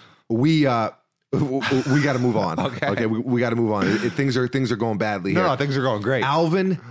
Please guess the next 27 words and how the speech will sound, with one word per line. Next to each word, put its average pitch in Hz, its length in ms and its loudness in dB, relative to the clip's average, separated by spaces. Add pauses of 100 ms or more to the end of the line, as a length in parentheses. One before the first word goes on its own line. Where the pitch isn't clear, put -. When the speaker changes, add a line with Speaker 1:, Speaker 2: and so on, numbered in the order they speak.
Speaker 1:
Hackman. 113 640 -6 (580)
There 120 120 0
you 110 100 0
go. 117 80 0
Speaking 120 300 -4
of 95 40 -2
basketball, 104 380 -4
Hackman. 107 420 -6
Speaker 2:
Yeah. 113 220 -4 (320)
Speaker 1:
You 110 80 0
know? 123 240 -2 (560)
Hack 131 300 -4
'em 131 100 0
up. 135 260 -2
Speaker 2:
Yeah. 127 260 -4 (100)
Guy 139 120 -2
plays 127 260 -4
basketball 127 760 -4
in, 127 120 -2
uh, 104 280 -2
Timberland 123 400 -2
boots. 104 320 -4
Speaker 1:
I 135 100 2
wanna 180 240 2
see 160 280 0
Alvin 135 400 0
Hackman 107 640 -4